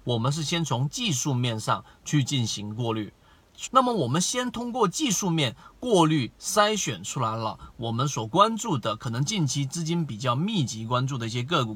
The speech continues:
那么因为资金它永远是最聪明的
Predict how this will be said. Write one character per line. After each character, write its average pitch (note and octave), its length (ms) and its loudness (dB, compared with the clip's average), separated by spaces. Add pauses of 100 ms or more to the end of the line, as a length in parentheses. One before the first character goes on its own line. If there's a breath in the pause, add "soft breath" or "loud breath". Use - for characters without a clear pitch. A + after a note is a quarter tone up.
那 C4+ 80 8
么 C4+ 160 4
因 A#3 240 -2
为 C4+ 140 0
资 B3+ 240 -2
金 C4 320 -4
它 - 180 0
永 C3 360 0
远 A#2 200 -2
是 B2 140 -6
最 D3 260 0
聪 B2 240 -2
明 G#2 260 -4
的 F#2+ 160 -10